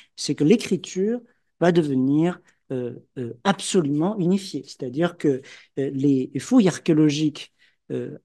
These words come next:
qu'on a découvert là, réc-, donc, euh, même, même jusqu'à récemment,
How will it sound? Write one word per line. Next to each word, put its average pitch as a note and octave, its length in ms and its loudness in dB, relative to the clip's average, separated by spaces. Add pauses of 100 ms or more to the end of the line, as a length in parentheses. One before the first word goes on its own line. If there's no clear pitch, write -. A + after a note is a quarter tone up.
(420)
qu'on B2+ 180 2
a B2+ 100 2
découvert C#3 580 -4
là, A#2 240 -10
réc-, - 500 -12
donc, B2 420 -10
euh, A#2 320 -8
même, C#3+ 280 2
même C#3+ 180 6
jusqu'à C#3 300 -2
récemment, D#3+ 540 2